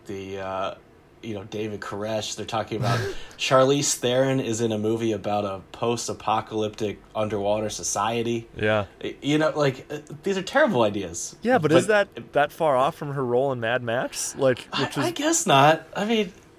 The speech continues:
Speaker 1: I don't know. Maybe they need to sell it better.
Speaker 2: I have a, I have a
Speaker 1: <laughs>
Speaker 2: bit of a theory about this. I, you know, I agree that, like,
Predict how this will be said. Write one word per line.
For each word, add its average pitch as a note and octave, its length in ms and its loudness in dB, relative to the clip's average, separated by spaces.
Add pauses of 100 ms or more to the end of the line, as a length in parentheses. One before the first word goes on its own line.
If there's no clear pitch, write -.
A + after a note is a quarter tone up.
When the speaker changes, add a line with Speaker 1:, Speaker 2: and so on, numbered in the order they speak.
(300)
Speaker 1:
I - 160 4
don't B2 120 4
know. G2 260 -2
Maybe F3+ 160 4
they F#3 100 6
need F3+ 140 6
to D3 80 0
sell B2+ 280 8
it - 80 2
better. G2+ 280 -4 (240)
Speaker 2:
I C3+ 80 2
have G#3 160 4
a, G3 180 6
I C#3+ 140 6
have F3 180 4
a E3+ 60 0
Speaker 1:
<laughs> - 0 -
Speaker 2:
bit C#3+ 180 6
of D#3 100 0
a D3+ 60 0
theory C3 360 0
about C#3+ 260 0
this. E3 200 0
I, C#3+ 100 -2
you D#3+ 120 -4
know, C3+ 140 0
I C3 160 -2
agree B2+ 400 -4
that, C#3 160 -2
like, A#2 400 -4